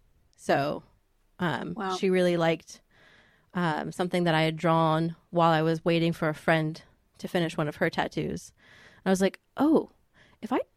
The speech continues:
Speaker 1: draw you something like this, will you give me, like, a very small tattoo?" And she was like, "Mm, okay, sure." And so I gave her a really pretty,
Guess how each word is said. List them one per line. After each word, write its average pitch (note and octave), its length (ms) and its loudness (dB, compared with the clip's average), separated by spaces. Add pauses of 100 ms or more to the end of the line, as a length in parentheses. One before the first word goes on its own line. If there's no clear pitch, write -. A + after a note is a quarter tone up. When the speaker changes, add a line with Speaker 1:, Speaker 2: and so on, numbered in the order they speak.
(160)
Speaker 1:
draw F#3 300 2
you G#3+ 180 4
something C4+ 460 0
like G3+ 300 0
this, - 540 -2
will G#3 180 0
you G3 400 0 (240)
give G3 200 0
me, A#3+ 100 2
like, C4 140 0
a G3+ 80 2
very E3+ 280 0
small F3+ 260 -2
tattoo?" - 460 -2 (240)
And F3+ 140 -2
she F3+ 80 -2
was E3+ 80 0
like, F3 180 -2
"Mm, A3 160 0 (160)
okay, F#4+ 180 -4 (360)
sure." - 220 -2 (600)
And G#3 400 6
so G3+ 180 6
I G3 160 10
gave F#3+ 280 2
her F#3 380 2 (100)
a F#3 120 4
really F#3 240 6
pretty, F3+ 680 0